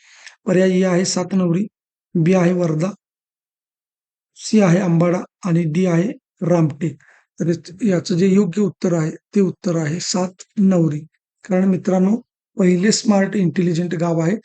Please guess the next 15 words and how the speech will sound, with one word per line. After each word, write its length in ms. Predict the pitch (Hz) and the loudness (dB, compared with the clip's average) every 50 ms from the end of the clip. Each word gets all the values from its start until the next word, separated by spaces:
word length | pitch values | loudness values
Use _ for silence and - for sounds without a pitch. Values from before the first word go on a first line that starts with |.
| _ _ _ _ _ - | _ _ _ _ _ -6
त्यामुळे 300 | 180 170 175 175 185 196 | -4 -2 -2 -2 -2 -2
शंभर 420 | - 196 165 165 160 170 180 175 175 - - _ _ 247 | -2 -2 -2 -2 0 -2 -2 -4 -6 -8 -10 _ _ -14
टक्के 520 | 214 175 - - - - - - 190 170 | -14 -14 -14 -16 -20 -8 -2 0 0 2
याच्यावरती 440 | 165 156 156 - 170 165 156 - 175 | 0 0 -2 -2 -4 -4 -4 -4 -6
प्रश्न 320 | 160 - 175 156 - 185 | -6 -6 -6 -6 -4 -4
येण्याचे 380 | 175 170 165 165 160 - 220 254 247 _ _ _ _ _ _ _ - | -4 -4 -4 -4 -4 -4 -4 -6 -6 _ _ _ _ _ _ _ -8
चान्सेस 520 | - 175 165 151 - - 208 233 - - - _ _ _ _ _ _ _ _ _ _ | -4 -2 -2 0 0 0 -2 -2 -2 -6 -12 _ _ _ _ _ _ _ _ _ _
आहेत. 260 | 226 196 165 160 156 156 - - _ _ _ _ _ _ _ - | -4 -2 0 0 -2 -4 -8 -16 _ _ _ _ _ _ _ -2
त्यानंतर 400 | 202 202 196 196 190 196 214 202 | 2 4 4 4 2 2 0 -2
कसोटी 380 | - - 175 - - 214 185 233 | -2 -4 -4 -2 0 0 0 0
क्रिकेटमध्ये 560 | - 190 175 - 196 180 185 180 170 180 196 | -2 -4 -4 -2 -2 -2 0 0 -2 -2 -4
सर्वाधिक 960 | - - - - - 190 170 170 170 165 170 185 190 170 160 196 - - - - - _ _ _ _ _ _ _ _ _ _ _ _ _ _ _ _ _ _ _ _ _ _ _ _ _ _ _ _ _ _ _ _ _ _ - | -6 -8 -10 -8 -6 -4 -2 0 0 0 0 0 0 0 0 0 0 -2 -6 -18 -20 _ _ _ _ _ _ _ _ _ _ _ _ _ _ _ _ _ _ _ _ _ _ _ _ _ _ _ _ _ _ _ _ _ _ -10
शतके 480 | - - 190 - - - - - 208 | -6 -6 -6 -6 -8 -6 -2 0 0
पाहिजे, 340 | 185 - 175 165 151 165 165 | 2 2 0 0 0 0 -2
तर 180 | 143 - 220 | -4 -4 -6